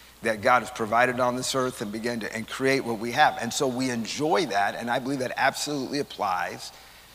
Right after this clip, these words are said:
to the care of the human body, that men can have, uh, an understanding about, uh,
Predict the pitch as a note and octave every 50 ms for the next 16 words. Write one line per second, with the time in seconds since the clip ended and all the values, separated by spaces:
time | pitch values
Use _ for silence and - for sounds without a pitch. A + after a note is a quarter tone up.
0 | - - - - C3+ A#2+ A#2 A2 - - A#2 G#2 - - - C#3 C#3 C3+ C3+ B2
1 | C3+ C3+ - - B2 A#2+ C3+ C#3+ C#3 D3 - A3+ - - - - - - - -
2 | - - - - - - - - - - - - - - G#2 A#2+ A#2+ G#2 G2+ G2+
3 | G#2 A2 A#2+ C3+ D3 D3+ D#3 D3 - D#3 D3 C#3 - F#2+ G2+ E2+ - G#2 A2+ -
4 | - - - - - - - - - - - - - A#2 A#2 A#2 A#2 A2+ A2+ A2
5 | A2 A2 G#2 G#2 G2+ G2 F#2+ F#2+ F#2 F#2 F#2 F#2 F#2 F#2 F#2 F#2 - - G2 G2+
6 | G#2 A#2 A#2+ C3 C3 C#3+ C3+ - - - C#3+ C#3 C#3+ D3 D3+ D3 C#3 B2 G2+ B2
7 | A#2 G#2 A2+ G#2 - - - - - - - - - - F#2+ E2+